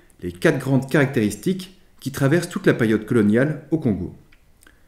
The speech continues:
Caractéristiques qu'on retrouve dès le début de la colonisation en mille huit cent quatre-vingt-cinq jusqu'à l'indépendance du Congo en mille neuf cent soixante. Ces quatre caractéristiques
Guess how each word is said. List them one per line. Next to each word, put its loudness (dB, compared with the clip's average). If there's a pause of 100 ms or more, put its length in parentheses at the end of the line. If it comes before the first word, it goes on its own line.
(240)
Caractéristiques 2
qu'on 0
retrouve 2
dès 2
le -2
début 4
de 0
la 2
colonisation 0
en -6
mille -2
huit -2
cent -6
quatre-vingt-cinq -6 (340)
jusqu'à 0
l'indépendance 0
du -8
Congo 0 (100)
en 2
mille 6
neuf 4
cent -8
soixante. -12 (520)
Ces -10
quatre 0
caractéristiques -2